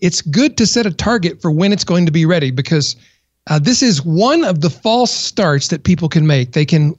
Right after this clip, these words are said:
desire to jump right in and start building a product before they've done the previous two phases. And that's a big mistake, because you've seen this and I've seen this.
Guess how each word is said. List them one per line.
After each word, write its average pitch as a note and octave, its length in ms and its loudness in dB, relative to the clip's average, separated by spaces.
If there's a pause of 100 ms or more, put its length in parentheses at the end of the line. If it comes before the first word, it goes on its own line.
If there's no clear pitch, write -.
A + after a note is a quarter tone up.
(340)
desire E3+ 560 4
to D3+ 400 -2 (680)
jump G3 300 0
right G3+ 140 2
in F3 100 2
and E3 80 4
start D3+ 260 0
building D#3 260 0
a B2+ 40 -4
product C3 420 -4
before D#3+ 260 -4
they've D3 200 0
done E3 280 2
the C#3 60 -2
previous D3+ 420 2
two D#3 200 0
phases. C3 500 0
And D3 120 2
that's E3+ 200 0
a E3+ 40 4
big F3+ 360 0
mistake, G#3 580 -2
because D3+ 400 0 (500)
you've A#3 280 2
seen G3+ 260 2
this F#3 240 2
and E3 100 2
I've G#3 200 2
seen D#3 160 2
this. D3 240 0